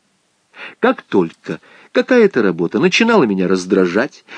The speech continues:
она становилась предметом моего изучения, и я делал все, чтобы занятие это было мне в радость.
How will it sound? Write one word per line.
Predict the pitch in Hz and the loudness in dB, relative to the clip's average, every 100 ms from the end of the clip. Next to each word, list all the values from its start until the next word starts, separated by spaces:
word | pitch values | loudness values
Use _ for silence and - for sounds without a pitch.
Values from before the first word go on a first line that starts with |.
| - | -6
она | 101 98 | -4 -4
становилась | - - 98 101 101 98 | -4 -2 0 2 2 0
предметом | - 110 101 107 110 120 - 135 | 0 0 2 0 0 0 -2 -10
моего | 123 127 123 127 123 | -10 -8 -4 -4 -4
изучения, | 117 - 131 123 95 76 - - | -6 -6 -2 -2 -2 -8 -12 -4
и | 101 | -2
я | 101 98 | 0 -2
делал | 87 95 104 104 101 | 0 0 2 2 0
все, | - - - - 92 113 | -4 -10 -8 0 2 2
чтобы | 113 - - 107 101 | 0 -4 -6 -6 -6
занятие | 90 90 90 95 123 160 - 147 139 | -6 -6 -2 0 0 -2 -8 -8 -8
это | - 110 92 90 | -8 -12 -12 -10
было | 80 87 87 | -6 -6 -6
мне | 82 82 | -6 -6
в | 80 | -8
радость. | 82 73 175 190 175 - - _ | -8 -6 -6 -8 -14 -20 -20 _